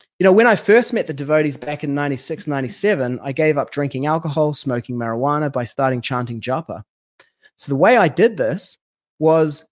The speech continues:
I started creating promises of chanting two rounds. Like, "I will chant two rounds in the next fifteen minutes." And then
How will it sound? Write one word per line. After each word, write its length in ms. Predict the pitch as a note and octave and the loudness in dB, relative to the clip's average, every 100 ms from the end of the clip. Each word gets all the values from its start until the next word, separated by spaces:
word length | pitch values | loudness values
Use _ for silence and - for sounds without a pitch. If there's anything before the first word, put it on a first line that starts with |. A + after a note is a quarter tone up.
| _ _ - | _ _ -10
I 60 | |
started 580 | D3+ - F#3+ B3+ B3+ F#3 _ | -6 2 4 4 2 -4 _
creating 600 | - F3 E3 E3+ F#3+ E3 | -6 -2 0 2 0 -2
promises 800 | - D#3 E3 G3+ - A2+ B2+ - - | -6 -4 -4 -4 -6 -6 -8 -10 -12
of 100 | B2+ | -12
chanting 460 | - D#3 D#3 D3+ C3 | -4 -2 -2 -4 -8
two 260 | - E3 | -2 0
rounds. 560 | C3+ C3+ C3 A2 G#2+ - | 0 0 0 -2 -6 -6
Like, 160 | A#2+ - - | -6 -6 0
"I 120 | D3 | 2
will 120 | F3 | 2
chant 360 | - E3+ C#3+ - | -2 -2 -2 -4
two 220 | F3 D#3 | -2 0
rounds 460 | C#3+ C#3 C#3+ C3+ - | 2 0 0 -2 -4
in 100 | B2+ | -4
the 60 | |
next 220 | B2+ B2+ - | -2 -4 -4
fifteen 420 | C#3+ - C#3 B2+ | -6 -4 -2 -2
minutes." 360 | C3 C3+ - - C#3 | 0 -2 -4 -10 -2
And 160 | C#3+ | 0
then 320 | D3+ D3 C#3+ | 2 2 0